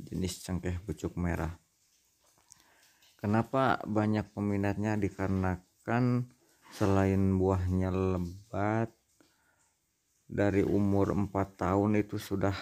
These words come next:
belajar berbuah, teman-teman dan sahabat-sahabat abang semuanya. Jadi,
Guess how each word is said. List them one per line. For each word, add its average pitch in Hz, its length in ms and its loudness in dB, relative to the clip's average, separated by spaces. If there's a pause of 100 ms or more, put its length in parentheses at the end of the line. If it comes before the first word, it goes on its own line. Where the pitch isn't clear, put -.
(120)
belajar 92 720 2
berbuah, 90 680 0 (320)
teman-teman 85 760 -4
dan 80 160 -2
sahabat-sahabat 85 1120 -6
abang 85 460 -4
semuanya. 82 720 0 (3000)
Jadi, 101 580 4